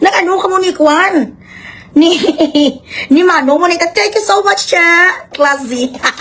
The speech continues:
No, class gid ni ano,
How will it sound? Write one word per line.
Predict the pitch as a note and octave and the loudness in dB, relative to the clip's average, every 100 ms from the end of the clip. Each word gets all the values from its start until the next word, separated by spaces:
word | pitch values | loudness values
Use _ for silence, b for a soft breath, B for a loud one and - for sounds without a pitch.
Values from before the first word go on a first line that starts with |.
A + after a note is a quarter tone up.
| A#3+ - - - - - - - - - - B B E5 | -8 -6 -8 -8 -8 -8 -10 -14 -20 -20 -18 B B -2
No, | F4 A4+ F#4 | 0 0 0
class | G#4 - | 0 0
gid | F#4 F4 G#4+ | 0 0 0
ni | F#4 | 0
ano, | G4 F#4+ F#4+ G#4 G4 | -4 -2 0 2 0